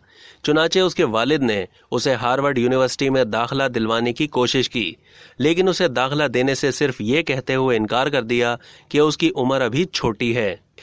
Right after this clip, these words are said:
उन्नीस सौ नौ में ग्यारह साल की उम्र में उसे हार्वर्ड में दाखिला मिल गया और वो हार्वर्ड में दाखिला लेने वाला कम उम्र तरीन तालिब इल्म बन गया। उन्नीस सौ दस तक वो रियाजी में माहिर हो चुका था और उसने यूनिवर्सिटी में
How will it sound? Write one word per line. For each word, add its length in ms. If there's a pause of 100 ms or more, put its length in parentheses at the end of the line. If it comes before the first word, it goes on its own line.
(200)
उन्नीस 320
सौ 100
नौ 280
में 260 (260)
ग्यारह 280
साल 240
की 140
उम्र 280
में 220 (320)
उसे 220
हार्वर्ड 480
में 180
दाखिला 360
मिल 160
गया 320 (380)
और 100
वो 120
हार्वर्ड 440
में 160
दाखिला 340
लेने 360
वाला 360 (360)
कम 220
उम्र 300
तरीन 340
तालिब 320
इल्म 240
बन 200
गया। 300 (440)
उन्नीस 260
सौ 120
दस 220
तक 140
वो 100
रियाजी 400
में 120
माहिर 300
हो 180
चुका 280
था 200 (440)
और 120
उसने 220
यूनिवर्सिटी 600
में 220